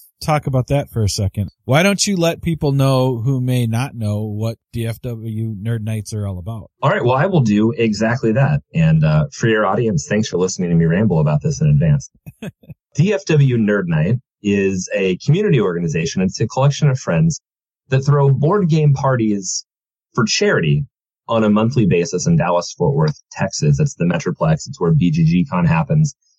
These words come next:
Speaker 2: It's where the Cowboys play, and I'm sure you've heard of the Dallas Cowboys. We do two parties a month,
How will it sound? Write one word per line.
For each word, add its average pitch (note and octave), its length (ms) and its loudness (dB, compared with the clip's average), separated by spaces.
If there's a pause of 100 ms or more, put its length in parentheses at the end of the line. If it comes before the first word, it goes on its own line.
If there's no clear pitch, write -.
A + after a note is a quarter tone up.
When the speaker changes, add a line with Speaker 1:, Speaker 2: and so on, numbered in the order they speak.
(100)
Speaker 2:
It's C#3 140 0
where G3 80 2
the D#3 80 4
Cowboys C#3 580 2
play, D3 140 0
and D2+ 100 2
I'm D#3+ 80 2
sure A#2+ 200 0
you've F2 80 0
heard F#3 160 0
of D#2 40 4
the D#2+ 60 2
Dallas D2+ 300 -2 (240)
Cowboys. D3 340 0 (340)
We C3+ 200 4
do B2+ 260 2
two E3 220 0
parties D3+ 280 2
a C3 60 2
month, G#2+ 240 2